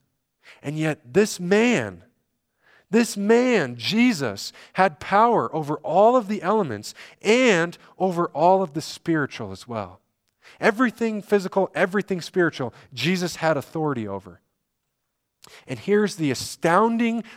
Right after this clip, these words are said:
reality that we see present in verse twenty-eight and in this passage, is that Jesus responds to faith. Jesus responds to simple, childlike faith, her saying, "Lord,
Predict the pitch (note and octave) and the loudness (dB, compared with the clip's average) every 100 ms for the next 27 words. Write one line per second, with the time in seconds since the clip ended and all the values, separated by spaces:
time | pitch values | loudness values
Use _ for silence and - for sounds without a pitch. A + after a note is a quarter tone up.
0 | - D#3+ D#3+ E3+ F#3 B2 F#2+ - _ _ | -6 0 2 4 2 -2 -6 -12 _ _
1 | D#3 D3 - E3+ - F3 F3 A#2 G#2+ B2 | -8 -6 -6 -8 -6 -2 -2 -4 -12 -12
2 | B2 B2+ - D3 D3+ C#3 G2+ F#2 _ _ | -10 -10 -10 -8 -6 -6 -6 -10 _ _
3 | _ A2+ B2+ D3+ - C#3 A2+ - G2+ - | _ -12 -10 -10 -6 -4 -4 -6 -14 -16
4 | - - C3 A#2 C3+ A#2 A2+ A#2 F#3+ G#3 | -20 -8 -8 -4 -4 -4 -8 -4 -2 0
5 | B2 G2+ - - - C3+ - - D#3+ D3+ | -2 -6 -8 -20 -10 -8 -8 -6 -4 0
6 | D3+ D3 - A#2+ - C3 C3 G2 - - | 0 -2 -10 -14 -10 -6 -6 -6 -18 -20
7 | _ _ _ _ _ _ _ _ _ _ | _ _ _ _ _ _ _ _ _ _
8 | - - C3+ G#3+ G#3+ - F3+ E3+ - F3 | -20 -8 -2 0 0 -2 -4 -4 -6 -6
9 | F3 E3+ A#2 - A2+ - G#3 G3+ D#3 A2 | -2 -4 -6 -12 -12 -6 -4 -4 -4 -6
10 | - _ _ - C3 F3+ F#3 G3+ F#3+ - | -6 _ _ -8 -2 -2 0 -2 -4 -4
11 | E3+ B2 - C#3+ - D#3 B2+ C#3 E3 F3 | -4 -4 -6 -12 -8 -8 -8 -6 -2 -2
12 | A#2 | -4